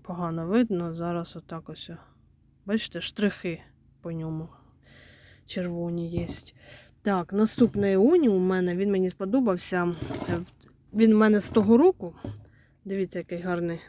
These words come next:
деревце. Він такий рівненький, росте. Ось о. А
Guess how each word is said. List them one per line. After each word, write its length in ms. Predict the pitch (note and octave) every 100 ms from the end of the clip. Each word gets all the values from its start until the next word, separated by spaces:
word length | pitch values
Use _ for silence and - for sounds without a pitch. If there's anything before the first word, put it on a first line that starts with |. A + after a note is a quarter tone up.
| - -
деревце. 480 | F3 F3 - E3 - - - _ _ _ _ _ _ _ _ _ _ _ _ _ -
Він 120 | G3
такий 320 | F#3 F3 F3
рівненький, 840 | F#3 F#3+ F3 A3 E4 D4+ - B3+ A#3
росте. 600 | G3 - - B3+ D4+ C#4 - - _ _ _ _ _ _ _ _ _ _ - _ _ _ _ _ _ _ _ _ _ _ _ _ _ _ _ _ _ _ _ _ _ -
Ось 280 | F#3+ - -
о. 140 | E3+ D#3+ - _ _ _ _ _ _ _ _ _ _ _ _ _ _ _ _ _ _ _ _ _ _ _
А 380 | G3 F#3+ F3+